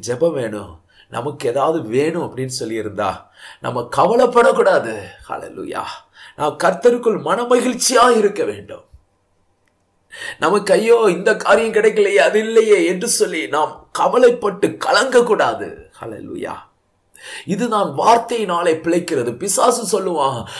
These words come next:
"ஐயோ, உனக்கு இது இல்ல, ஹல்லேலூயா, அதனால கவலைப்படு." ஹல்லேலூயா. "நான் கர்த்தருக்குள்ளாய் மன மகிழ்ச்சியா இரு" என்று சொல்லி வேதம் நமக்கு சொல்லுகிறது.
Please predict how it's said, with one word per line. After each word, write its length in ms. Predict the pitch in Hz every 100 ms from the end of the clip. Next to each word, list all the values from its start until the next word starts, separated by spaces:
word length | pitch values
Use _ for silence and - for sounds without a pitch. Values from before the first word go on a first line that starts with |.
| -
"ஐயோ, 300 | 156 220 226
உனக்கு 360 | 190 208 -
இது 160 | 214 208
இல்ல, 580 | 214 254 254 214 151 - - -
ஹல்லேலூயா, 340 | 160 131 151
அதனால 500 | 160 170 214 220 202
கவலைப்படு." 800 | - 196 240 233 196 156 127 101 - -
ஹல்லேலூயா. 720 | 110 104 - _ - - - _ _ _ _ _ _ - - -
"நான் 200 | 127 123 139
கர்த்தருக்குள்ளாய் 760 | 127 - 127 120 113 107 101
மன 220 | 95 131 185
மகிழ்ச்சியா 680 | 165 139 143 143 127 107
இரு" 220 | 107 117 107
என்று 200 | 101 104
சொல்லி 400 | - 98 104 104
வேதம் 400 | 113 165 175 139
நமக்கு 340 | 113 113 123
சொல்லுகிறது. 840 | - 165 202 156 117 - - -